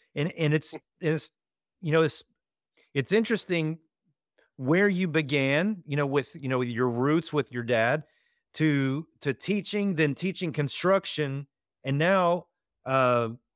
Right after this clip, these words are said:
and now with this, you know, the multifamily venture, I really love in, in,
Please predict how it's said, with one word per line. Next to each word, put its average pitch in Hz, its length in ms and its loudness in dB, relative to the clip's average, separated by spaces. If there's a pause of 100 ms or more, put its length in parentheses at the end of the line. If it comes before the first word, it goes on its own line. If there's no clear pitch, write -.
and 143 100 -4
now 170 220 2
with 151 240 0
this, - 280 -2 (120)
you 151 120 -2
know, 123 60 2
the 117 120 -2
multifamily 151 1080 0
venture, 117 680 -2 (420)
I 135 80 0
really 247 360 2
love 175 400 4 (320)
in, 160 200 0
in, 160 240 -4